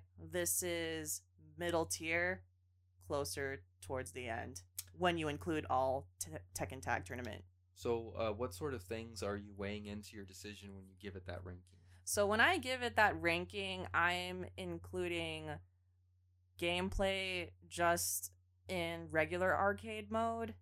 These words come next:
Speaker 1: and how engaging it is. I'm also considering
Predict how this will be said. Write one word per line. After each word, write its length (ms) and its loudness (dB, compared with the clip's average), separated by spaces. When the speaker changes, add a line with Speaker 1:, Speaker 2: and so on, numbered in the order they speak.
Speaker 1:
and 380 -2
how 500 0
engaging 640 -8
it 140 -6
is. 420 -4
I'm 340 0
also 380 2
considering 920 -2